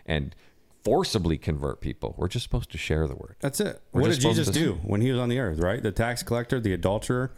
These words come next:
Speaker 1: Mm-hmm.
Speaker 2: right? What did, what did he, what did he do
Speaker 1: He
Speaker 2: to them?
Speaker 1: went for those people.
Speaker 2: He went for them,
Speaker 1: Right.
Speaker 2: right? We, we
Speaker 1: Right.
Speaker 2: went for them. And the, the adulterer, right? He says, "Go and sin no more."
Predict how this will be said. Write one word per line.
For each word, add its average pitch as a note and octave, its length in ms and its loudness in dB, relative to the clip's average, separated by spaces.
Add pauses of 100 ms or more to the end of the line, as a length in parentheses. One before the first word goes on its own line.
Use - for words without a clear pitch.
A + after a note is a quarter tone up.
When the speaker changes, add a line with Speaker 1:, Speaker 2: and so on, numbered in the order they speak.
Speaker 1:
Mm-hmm. G2 340 2
Speaker 2:
right? A2 220 2
What B2 180 2
did, B2+ 160 0
what B2+ 160 2
did C3+ 140 0
he, C3 160 2
what A#2+ 180 2
did C3 80 2
he B2+ 100 4
do A#2 120 2
Speaker 1:
He A#2+ 80 6
Speaker 2:
to A2+ 60 6
them? G2+ 80 4
Speaker 1:
went D3+ 220 2
for F#2+ 140 2
those D2 200 4
people. - 220 -2
Speaker 2:
He D3 40 4
went F#3+ 220 0
for A#2+ 120 2
them, G2 320 0
Speaker 1:
Right. C3 220 4
Speaker 2:
right? F3+ 160 -2
We, C#3 180 2
we C3+ 100 4
Speaker 1:
Right. D#3 120 6
Speaker 2:
went E3+ 160 0
for C3 100 4
them. A2+ 160 2
And A#2+ 160 2
the, C3+ 100 2
the C3 180 2
adulterer, B2 420 2
right? G#2 200 2
He A2+ 120 2
says, A2+ 340 -2
"Go A#2+ 240 0
and C#3 100 -2
sin C#3 220 0
no B2 120 0
more." G#2+ 400 0